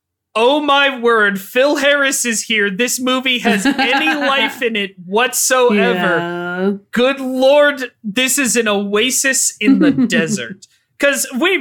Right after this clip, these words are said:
Speaker 1: really skipped over that, uh, that scene with the cats, like, realizing they're in trouble and they're sad.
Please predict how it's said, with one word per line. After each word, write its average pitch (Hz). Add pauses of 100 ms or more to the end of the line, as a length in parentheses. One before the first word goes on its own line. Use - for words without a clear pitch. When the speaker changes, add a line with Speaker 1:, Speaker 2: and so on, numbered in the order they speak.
Speaker 1:
really 254
skipped 208
over 196
that, 180
uh, 180
that 190
scene 190
with 185
the 175
cats, -
like, 160
realizing 190
they're 180
in 175
trouble 185
and 180
they're 170
sad. 185